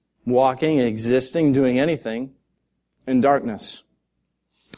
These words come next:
Jesus says, "He who walks in darkness does not know where he is going."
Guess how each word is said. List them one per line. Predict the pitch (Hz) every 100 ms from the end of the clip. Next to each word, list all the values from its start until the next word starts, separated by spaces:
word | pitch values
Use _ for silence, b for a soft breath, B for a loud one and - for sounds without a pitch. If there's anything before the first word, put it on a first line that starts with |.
| B B B _
Jesus | - 165 147
says, | - 165 -
"He | 185 180
who | 170
walks | 165 165 165 - -
in | 156 151
darkness | 143 160 165 143 143 -
does | 143 123
not | 143 147 147
know | 143 135 135 131 135 135 _ -
where | 127 131 135 127
he | 127 131
is | 131 120
going." | 117 160 165 123